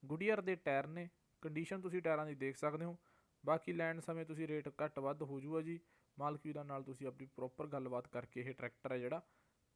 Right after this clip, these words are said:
ਖਰੀਦ ਸਕਦੇ ਹੋ। ਕੰਡੀਸ਼ਨ ਤੁਸੀਂ ਦੇਖ ਹੀ ਲਿਆ, ਬਿਲਕੁਲ ਓਕੇ ਕੰਡੀਸ਼ਨ ਦਾ ਇਹ ਟਰੈਕਟਰ ਹੈ ਵੀਰੇ।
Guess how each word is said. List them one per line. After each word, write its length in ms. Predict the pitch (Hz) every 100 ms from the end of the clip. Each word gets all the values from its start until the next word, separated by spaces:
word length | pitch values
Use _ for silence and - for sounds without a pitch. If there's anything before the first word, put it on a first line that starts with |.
| -
ਖਰੀਦ 240 | 185 151 120
ਸਕਦੇ 320 | - - -
ਹੋ। 60 | - _ _ _ _ _ _ _ _ _ _ _ _ _ _ _ _ _ _ _ _ _ _ _ _ _ _ _ - -
ਕੰਡੀਸ਼ਨ 400 | 147 151 160 175
ਤੁਸੀਂ 180 | 170 165
ਦੇਖ 200 | 143 135
ਹੀ 60 | 147
ਲਿਆ, 120 | 156
ਬਿਲਕੁਲ 320 | 165 185 196
ਓਕੇ 260 | 156 - 160
ਕੰਡੀਸ਼ਨ 460 | 156 139 - 139
ਦਾ 80 | 131
ਇਹ 120 | 127
ਟਰੈਕਟਰ 380 | 127 117 - 113
ਹੈ 60 | 92
ਵੀਰੇ। 180 | -